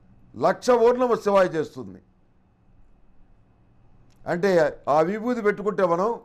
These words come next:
లక్ష ఓం నమః శివాయ చేసినట్లే. కాబట్టే మారేడుకాయకి అంత పవిత్రత, అంత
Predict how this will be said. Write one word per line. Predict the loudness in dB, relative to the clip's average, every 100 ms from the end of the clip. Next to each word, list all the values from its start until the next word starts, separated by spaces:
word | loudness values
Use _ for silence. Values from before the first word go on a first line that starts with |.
| _ _ _ _ _ _ -4
లక్ష | -4 -2
ఓం | -2 0
నమః | 0 -4
శివాయ | 0 0 0
చేసినట్లే. | 0 -4 -4 -10 -10 -16 _ _ _ _ _ _ _ _ _ _ -2
కాబట్టే | -2 -2 -4 -4
మారేడుకాయకి | -2 0 0 0 -2 -2 0 0 -4 -2 -4 -4 -12 _ _ _ _ -8
అంత | -6 -6 -2
పవిత్రత, | -2 0 -2 -2 -4 0
అంత | 2 2 0